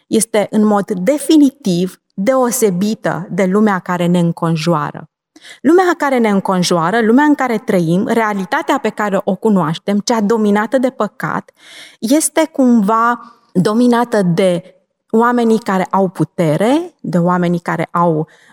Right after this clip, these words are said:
bogăție, de oamenii care știu să se afirme, care au forță.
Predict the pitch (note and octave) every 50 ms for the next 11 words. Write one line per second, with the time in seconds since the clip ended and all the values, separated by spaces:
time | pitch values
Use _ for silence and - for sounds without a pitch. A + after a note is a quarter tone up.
0 | _ - F#3+ F3 A3+ G#3+ F#3+ G#3 G3 - - - F#3+ F3+ E3+ F#3 G#3+ B3 D4+ E4+
1 | E4 - G#3 F#3 F3 F3+ F#3+ G3+ G3+ G3+ F#3+ - F#3 E3+ E3 E3 D#3+ - - -
2 | _ - G#3+ G#3+ A3+ B3+ C#4 - C#4+ C4+ - C4+ B3+ B3+ B3+ B3+ - C4 C4+ C#4
3 | C#4 C#4 C#4+ D4+ D#4+ D#4 - G3+ F#3+ F3+ - - F#3 F#3 F#3 F3+ F3 - - -
4 | - G#3+ F#3+ F3 E3+ E3+ E3 - - - G#3+ A#3+ D#4 F#4 -